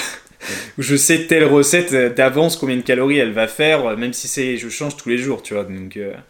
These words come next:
il y a, il y a un niveau de connaissance, euh, particulier, parce qu'il fait que même quand on est vraiment dans une intuitive, on va continuer à réfléchir, on est humain et on est rationnel, et on a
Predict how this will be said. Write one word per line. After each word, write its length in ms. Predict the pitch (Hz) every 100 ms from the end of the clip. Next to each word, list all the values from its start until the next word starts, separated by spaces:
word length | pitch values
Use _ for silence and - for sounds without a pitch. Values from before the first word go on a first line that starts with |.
| - - - - -
il 40 |
y 20 | 104
a, 140 | 104
il 60 | 104
y 40 |
a 60 | 107
un 80 |
niveau 240 | 107 113 131
de 40 |
connaissance, 540 | 131 117 117 - 135 113
euh, 80 |
particulier, 540 | 107 113 - 120 151 175
parce 180 | - -
qu'il 140 | -
fait 140 | 143
que 200 | 139 107 - - - - - _ _ _ _ _
même 260 | 127 156 180
quand 200 | 170 160
on 80 | 156
est 100 | 151
vraiment 520 | - - 147 143 175
dans 100 | 165
une 200 | 131 135
intuitive, 560 | 131 - 139 170 190 147
on 60 | 104
va 100 | 95
continuer 420 | 120 - 127 139
à 40 |
réfléchir, 440 | 123 127 120 156 123
on 100 | 101
est 100 | 104
humain 280 | 120 147
et 180 | 127 98
on 100 | 95
est 120 | 95
rationnel, 540 | 95 98 - 110 143 143
et 320 | 95 92 90 98
on 140 | 95
a 300 | 98 98